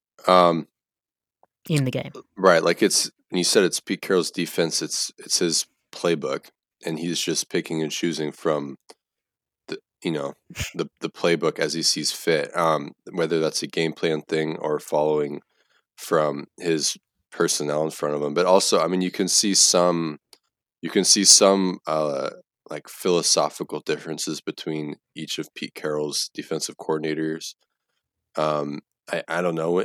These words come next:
Speaker 1: like, in modern N F L, you kinda have to, well, modern football, one of the fundamental questions a defensive coordinator might ask them is,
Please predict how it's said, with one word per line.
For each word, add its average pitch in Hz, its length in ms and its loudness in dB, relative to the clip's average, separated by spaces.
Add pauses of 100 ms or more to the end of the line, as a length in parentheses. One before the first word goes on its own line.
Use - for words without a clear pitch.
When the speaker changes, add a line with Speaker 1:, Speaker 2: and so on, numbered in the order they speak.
(160)
Speaker 1:
like, - 160 -8
in 78 360 -4 (400)
modern 82 340 -2
N 78 120 -2
F - 180 -8
L, 80 180 4
you 76 140 -2
kinda 76 300 -6
have 73 200 -8
to, 69 220 -6 (340)
well, 73 120 -6
modern 73 420 -8 (880)
football, 73 560 -4 (920)
one 87 160 0
of 85 60 -2
the 85 80 -2
fundamental 82 560 2
questions 80 600 -2
a 76 80 -4 (100)
defensive - 460 -8
coordinator 76 420 -2
might 76 160 -4
ask 76 320 -4
them 76 180 -4
is, 73 320 -4